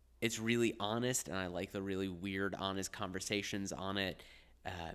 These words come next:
Guilty Pleasures pod, I'm not gonna talk about that anymore 'cause we're talking about that a lot on the show. Sorry for the spoilers.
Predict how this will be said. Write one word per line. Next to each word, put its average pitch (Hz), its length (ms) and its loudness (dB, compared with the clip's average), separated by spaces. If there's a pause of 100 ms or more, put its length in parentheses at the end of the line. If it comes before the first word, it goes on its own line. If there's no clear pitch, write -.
Guilty 117 300 2
Pleasures 117 440 4
pod, 107 400 0
I'm 101 140 -2
not 101 180 4
gonna 95 140 0
talk 95 280 0
about 95 240 0
that 92 160 0
anymore 92 360 0
'cause 87 380 -6
we're 95 100 0
talking 95 320 -2
about 85 220 -2
that 85 120 2
a 85 60 0
lot 87 240 -2
on 85 80 -2
the 76 100 -2
show. 90 460 2 (220)
Sorry 82 240 0
for 90 100 -4
the 71 80 -2
spoilers. 95 640 2